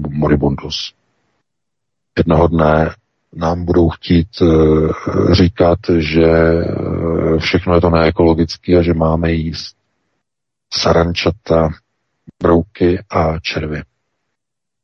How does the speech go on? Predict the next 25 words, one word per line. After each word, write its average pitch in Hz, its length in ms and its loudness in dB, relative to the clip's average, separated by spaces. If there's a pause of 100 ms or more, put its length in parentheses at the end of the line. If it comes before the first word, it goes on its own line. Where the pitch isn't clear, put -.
(320)
Kdybyste 139 340 2
tohleto 165 360 2
řekli 151 520 -2 (560)
v - 100 -16
polovině 131 480 2
nebo 120 200 0
koncem 120 320 -4
devadesátých 117 720 0
let 110 160 4
někomu 107 380 -4
takhle 113 240 2
veřejně, 98 600 0
tak, 104 140 -2 (1040)
eh, 95 240 0
zavolá 95 380 2
do 90 80 -2
Bohnic, 92 500 -2
aby 87 160 -6
si - 120 -8
vás 98 220 0
odvezli, 87 520 0
protože 87 520 0
jste 90 160 -8
se 107 100 -8
zblázni. 78 460 -2